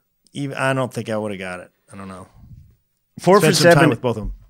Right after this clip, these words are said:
Speaker 1: Yeah.
Speaker 2: Four for seven, as we always say, is, uh, i-, is a respect.
Speaker 1: It's
Speaker 2: a,
Speaker 1: a
Speaker 2: a
Speaker 1: line
Speaker 2: res-,
Speaker 1: of demarcation, really.
Speaker 2: Exactly. It's a
Speaker 1: Yeah.
Speaker 2: respectable. It's a respectable turn in. You go below that,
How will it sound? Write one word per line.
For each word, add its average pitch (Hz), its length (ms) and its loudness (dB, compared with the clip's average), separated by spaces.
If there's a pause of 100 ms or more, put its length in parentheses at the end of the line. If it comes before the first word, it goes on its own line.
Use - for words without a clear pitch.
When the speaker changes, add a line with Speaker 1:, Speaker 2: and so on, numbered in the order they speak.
(240)
Speaker 1:
Yeah. 113 180 -6
Speaker 2:
Four 185 240 4
for 185 140 0
seven, 156 360 4
as 143 320 2
we 147 200 4
always 131 440 4
say, 107 600 0
is, 101 520 -2
uh, 92 600 -4 (140)
i-, 104 180 -6
is 101 160 -6
a 104 80 -2
respect. - 580 -4 (200)
Speaker 1:
It's 107 140 0
Speaker 2:
a, 170 40 4
Speaker 1:
a 151 40 4
Speaker 2:
a 143 40 2
Speaker 1:
line 156 280 4
Speaker 2:
res-, 165 60 4
Speaker 1:
of 117 120 -4
demarcation, 143 840 0
really. 135 140 2
Speaker 2:
Exactly. 120 520 0
It's 101 120 -6
a 127 60 2
Speaker 1:
Yeah. 123 40 4
Speaker 2:
respectable. 131 920 2
It's 123 200 0
a 127 40 0
respectable 120 800 0
turn 110 300 -2
in. 80 240 -10
You 113 140 -4
go 143 200 4
below 147 400 4
that, 139 440 2